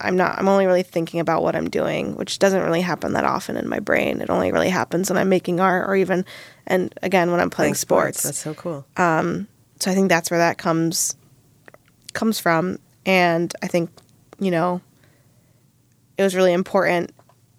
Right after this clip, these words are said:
Speaker 1: when Dad was our coach.
Speaker 2: Yeah, so I was just gonna say, you know, we have a strong mother-daughter thing going.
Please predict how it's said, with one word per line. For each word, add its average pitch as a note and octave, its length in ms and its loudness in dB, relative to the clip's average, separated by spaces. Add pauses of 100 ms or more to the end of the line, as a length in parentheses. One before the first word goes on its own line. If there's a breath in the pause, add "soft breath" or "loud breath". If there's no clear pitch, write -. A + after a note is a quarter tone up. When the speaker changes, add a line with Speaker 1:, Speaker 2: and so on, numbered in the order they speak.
(640)
Speaker 1:
when F3+ 640 2
Dad F3 280 2
was E3 160 -4
our F#3+ 100 -6
coach. - 500 -6
Speaker 2:
Yeah, D3 200 2
so D3+ 120 0
I E3+ 40 4
was F3 60 0
just B3+ 140 2
gonna A#3 160 2
say, E3+ 300 2
you D#3 60 0
know, D#3+ 100 2
we F#3+ 160 2
have G#3+ 140 0
a E3 40 -4
strong D#3 380 0
mother-daughter C#3+ 480 0
thing E3+ 240 -2
going. F3 380 0